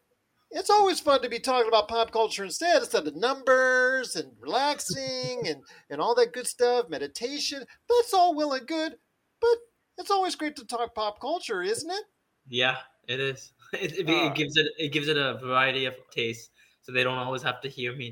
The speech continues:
Speaker 2: talk about meditation <laughs> and just, like, you know, the, the tech. Even though I love the tech part and the meditation sector,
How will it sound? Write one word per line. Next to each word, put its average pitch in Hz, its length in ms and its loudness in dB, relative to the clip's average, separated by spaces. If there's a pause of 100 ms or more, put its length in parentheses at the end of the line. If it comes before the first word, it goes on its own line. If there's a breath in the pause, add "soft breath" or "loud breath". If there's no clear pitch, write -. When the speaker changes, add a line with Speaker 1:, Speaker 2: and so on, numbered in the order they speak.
Speaker 2:
talk 123 200 -6
about 117 180 -8
meditation 117 800 -8 (180 soft breath)
<laughs> - 160 -20
and 123 220 -6
just, 120 200 -8
like, 113 260 -4
you 117 100 -6
know, 104 240 -8 (320)
the, 110 260 -4
the 123 80 -6
tech. - 200 -4 (200)
Even 160 200 -2
though 180 100 2
I 175 80 6
love 190 460 2
the 165 80 -6
tech - 340 -4
part 160 200 2 (140)
and 160 380 -4
the 147 60 -2
meditation 135 560 -4
sector, 135 400 -8